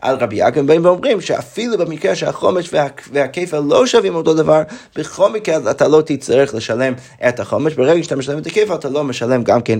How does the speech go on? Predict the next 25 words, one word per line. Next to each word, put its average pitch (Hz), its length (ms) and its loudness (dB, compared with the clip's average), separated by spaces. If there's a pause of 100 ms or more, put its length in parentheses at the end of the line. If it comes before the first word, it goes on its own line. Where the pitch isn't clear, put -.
את 110 120 -4
החומש. - 500 -10 (220)
אוקיי, 95 220 -6
ורבי 98 200 -6
שמעון 147 260 4
בן 120 140 4
יוחאי 165 400 2
אומר, 131 340 -4 (500)
"אין 175 200 4
חומש 156 360 2
ואשר 135 280 0
משתלם 117 300 -8
במקום 110 320 -8
שיש 104 200 -6
כפל." - 260 -6
אז - 160 -14
רבי 113 120 -14
שמעון 147 160 -6
בן 127 80 -4
יוחאי 143 300 -2 (260)
מוסיף 131 340 -2
עוד 226 260 4
יותר 185 280 0
חכמים 120 400 -6
ואומ-, 113 220 -8